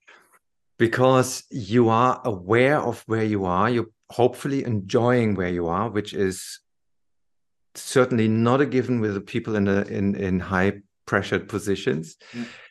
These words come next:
Speaker 1: They, that you may be even in a, in a state of gratitude, of presence, of going, "I am in the moment. And in that moment, I also feel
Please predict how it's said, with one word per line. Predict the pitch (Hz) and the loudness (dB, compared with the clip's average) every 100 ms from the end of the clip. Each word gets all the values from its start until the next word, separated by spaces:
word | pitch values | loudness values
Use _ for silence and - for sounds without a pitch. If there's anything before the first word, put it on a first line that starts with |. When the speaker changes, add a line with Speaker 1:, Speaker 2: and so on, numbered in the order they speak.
| _ _ | _ _
Speaker 1:
They, | 113 117 117 | 2 4 4
that | 120 117 107 107 104 104 | 2 -2 0 2 2 -2
you | 107 | -6
may | 107 113 131 | -2 2 2
be | 131 117 | 0 -2
even | 104 107 | -2 -2
in | 98 | -2
a, | 104 | -2
in | 104 | -2
a | 101 | -6
state | 104 - 101 | -6 -2 -2
of | 90 | -4
gratitude, | - 98 107 120 147 147 | -4 -2 -2 -2 -2 -4
of | - - | -6 -12
presence, | - 107 101 147 170 | -4 -2 0 -2 -4
of | 90 95 | -6 -10
going, | - 113 107 104 | -4 0 0 -2
"I | 95 | -2
am | 120 135 | -2 -2
in | 123 117 | -4 -2
the | 104 | 0
moment. | 101 104 107 117 151 - | 0 2 0 0 -4 -4
And | 107 107 | -4 -2
in | 147 175 196 | 2 4 6
that | 170 165 139 | 4 2 0
moment, | 131 147 131 95 104 | 0 2 0 -2 -4
I | 104 110 | -4 -2
also | 117 120 123 120 | 0 0 -2 -8
feel | 113 - - 139 113 98 95 | -10 -12 -4 0 2 2 -2